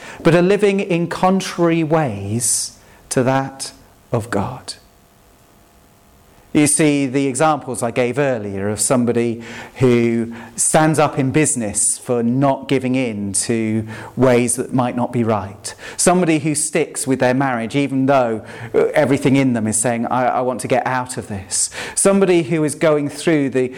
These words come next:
the despair of seeing a loved one dying from cancer. Uh, and actually through all of those hard things, as you get past those and as people look back,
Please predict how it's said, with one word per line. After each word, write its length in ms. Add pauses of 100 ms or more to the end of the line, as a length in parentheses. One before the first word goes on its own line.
(180)
the 80
despair 840 (240)
of 200
seeing 500
a 160
loved 400
one 400 (220)
dying 320
from 180
cancer. 680 (1160)
Uh, 40
and 260
actually 260
through 240
all 140
of 80
those 300
hard 420
things, 640 (180)
as 200
you 80
get 260
past 540
those 540 (180)
and 120
as 120
people 340
look 380
back, 640